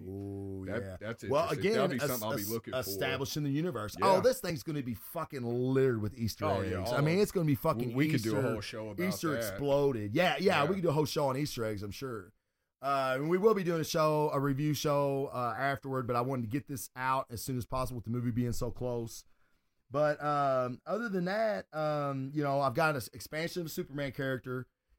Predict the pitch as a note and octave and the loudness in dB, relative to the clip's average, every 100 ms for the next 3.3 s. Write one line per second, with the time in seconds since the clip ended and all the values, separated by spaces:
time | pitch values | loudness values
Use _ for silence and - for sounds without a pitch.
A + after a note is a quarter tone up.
0 | - D3 C#3+ C#3+ C#3 C3+ - - _ _ | -2 2 4 4 0 -4 -6 -12 _ _
1 | _ _ _ _ _ C#3+ E3+ F3 G3 G3 | _ _ _ _ _ 0 0 2 -2 -2
2 | D#3+ - F3+ E3+ D#3+ - - _ A#2+ B2 | -4 -2 0 0 -2 -4 -12 _ -6 -4
3 | - C#3+ C3+ | -2 -2 -4